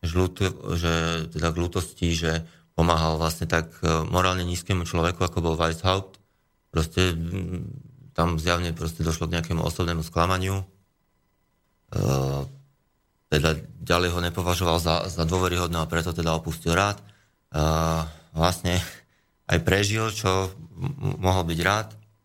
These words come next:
Ako vidíme, dalo sa aj, dalo sa aj takto obísť. Nie, neskončili všetci smrťou, ale teda držal jazyk za zubami a, a prežil. No a, ale čo bolo zaujímavé, teda v podstate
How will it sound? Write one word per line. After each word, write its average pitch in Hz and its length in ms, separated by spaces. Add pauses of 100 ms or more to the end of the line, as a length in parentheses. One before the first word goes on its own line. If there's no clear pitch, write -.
(720)
Ako - 80
vidíme, 87 320
dalo 87 240
sa 80 240
aj, 82 320
dalo 87 160
sa 87 160
aj 82 80
takto 87 320
obísť. 95 320 (480)
Nie, 80 240 (480)
neskončili 92 400
všetci 87 240
smrťou, 87 400
ale 123 100
teda 101 380 (320)
držal 90 420
jazyk 85 300
za 90 160
zubami 101 400 (1400)
a, 78 100
a 80 160
prežil. 80 400 (1040)
No 90 260
a, 85 240
ale 98 160
čo 123 140
bolo 127 100
zaujímavé, 107 400
teda 104 240
v - 80
podstate 101 640